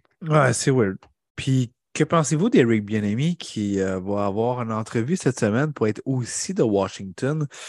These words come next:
C'est rare de voir un aussi d'accepter un rôle similaire ailleurs, mais je sais que c'est pas lui qui colle les jeux, c'est Andy Reid, mais, euh,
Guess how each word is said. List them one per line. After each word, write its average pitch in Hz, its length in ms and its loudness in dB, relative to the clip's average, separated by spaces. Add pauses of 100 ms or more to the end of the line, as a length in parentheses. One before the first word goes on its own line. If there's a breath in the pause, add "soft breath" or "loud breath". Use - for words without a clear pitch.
(320 loud breath)
C'est 127 260 0
rare 156 380 2
de 110 80 2
voir 110 340 2
un 117 120 0
aussi 110 440 -2
d'accepter 143 600 -2
un 117 180 2
rôle 123 260 0
similaire 113 460 -4
ailleurs, 120 1040 -2 (400 loud breath)
mais 123 80 2
je 123 120 4
sais 143 120 2
que 127 60 2
c'est 139 100 2
pas 123 120 4
lui 123 140 2
qui - 100 -16
colle 113 200 4
les 107 160 4
jeux, 127 180 4
c'est 123 220 -4
Andy 104 240 -4
Reid, 143 320 -2
mais, 101 280 -4
euh, 92 60 -6